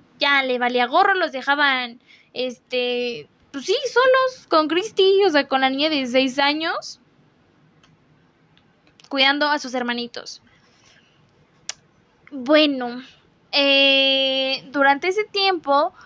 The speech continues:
fue cuando Diane conoció a, a un compañero de trabajo en el correo de acá. Ay, ay, me pellizqué, perdón. En, <laughs> en la oficina de correos, perdón.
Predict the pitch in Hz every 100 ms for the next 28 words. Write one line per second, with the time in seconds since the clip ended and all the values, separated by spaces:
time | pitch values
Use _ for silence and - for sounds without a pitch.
0 | - - - 330 349 - 349 349 359 381
1 | 392 403 359 349 359 - 320 277 - 247
2 | 277 277 285 - 254 254 254 254 220 262
3 | 247 262 247 233 240 247 233 226 247 254
4 | 269 254 240 233 220 220 226 226 226 _
5 | _ - 240 247 262 240 - - 508 -
6 | _ - 392 262 _ _ 208 294 311 302
7 | 156 143 - - 127 - - _ - _
8 | - 277 294 - 302 - - - - 302
9 | 349 302 - 330 320 302 - 240 233 254
10 | 285 254 233 240 262